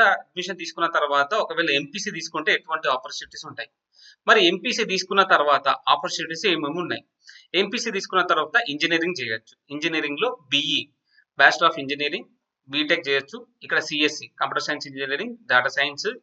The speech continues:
ఈసీఈ, ఎలక్ట్రానిక్స్, ఎలక్ట్రానిక్స్ కమ్యూనికే-, కమ్యూనికేషన్ ఇంజనీరింగ్, ఐటీ, ఇన్ఫర్మేషన్ టెక్నాలజీ,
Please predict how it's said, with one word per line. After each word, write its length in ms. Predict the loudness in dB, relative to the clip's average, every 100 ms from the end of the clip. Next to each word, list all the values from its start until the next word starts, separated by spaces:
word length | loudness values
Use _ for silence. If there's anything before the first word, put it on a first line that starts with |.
| -10
ఈసీఈ, 280 | -8 -8 -10 _ -18 -14 -2 2
ఎలక్ట్రానిక్స్, 580 | 2 4 4 4 0 -8 -14 _ _ _ _ _ _ 4 6
ఎలక్ట్రానిక్స్ 380 | 6 2 0 -2
కమ్యూనికే-, 360 | -4 -10 -14 -4
కమ్యూనికేషన్ 460 | -2 0 -2 -2 -2
ఇంజనీరింగ్, 440 | -2 0 0 -2 -2 0 2
ఐటీ, 220 | 0 -4 -6 _ _ _ _ _ _ _ _ _ _ _ _ _ _ -8 -2
ఇన్ఫర్మేషన్ 440 | 2 2 2 0
టెక్నాలజీ, 400 | 0 4 4 2